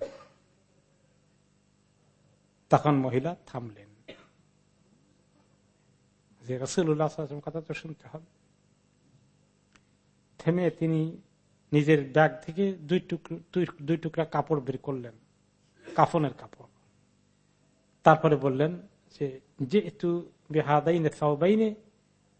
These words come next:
লিআখি হামজা, ফাকাদ বালাগানি মাকতালুহু, ফাকাফিনুহু ফীহিমা।" যে আমার ভাই হামজা, তো আমি খবর পেয়েছি তিনি তো শহীদ হয়ে গেছেন,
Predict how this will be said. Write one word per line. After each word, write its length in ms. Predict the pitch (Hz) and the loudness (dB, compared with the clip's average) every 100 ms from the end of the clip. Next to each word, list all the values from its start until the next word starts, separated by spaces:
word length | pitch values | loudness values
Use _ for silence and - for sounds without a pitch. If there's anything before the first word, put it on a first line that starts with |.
| _ - | _ 4
লিআখি 480 | 160 160 156 165 165 | 8 8 6 2 -4
হামজা, 520 | - 165 143 120 117 - - _ _ _ _ _ _ _ _ _ | 0 2 2 -2 -6 -8 -20 _ _ _ _ _ _ _ _ _
ফাকাদ 340 | - 165 170 143 | 6 6 4 4
বালাগানি 460 | 143 156 170 196 | 6 6 6 6
মাকতালুহু, 600 | 202 208 - 180 151 123 117 _ _ _ | 6 6 4 4 4 -2 -10 _ _ _
ফাকাফিনুহু 800 | - 156 147 - 156 180 180 185 | 2 4 2 0 0 2 2 0
ফীহিমা।" 480 | - 214 147 127 - _ _ _ _ _ _ _ - | -2 -4 -2 -6 -8 _ _ _ _ _ _ _ 0
যে 140 | 143 | 2
আমার 280 | 143 156 160 | 4 6 4
ভাই 240 | 143 170 | 2 0
হামজা, 320 | 160 160 160 156 | 0 -2 0 0
তো 180 | 165 | 0
আমি 180 | 147 147 | -2 -2
খবর 280 | 151 180 185 | -2 -2 -2
পেয়েছি 360 | - 190 185 180 | -2 -2 -2 -4
তিনি 220 | 170 156 | -2 -4
তো 100 | - | -4
শহীদ 300 | 160 143 160 | -4 -2 -2
হয়ে 220 | 151 175 | -2 -4
গেছেন, 360 | 175 - 185 | -6 -6 -6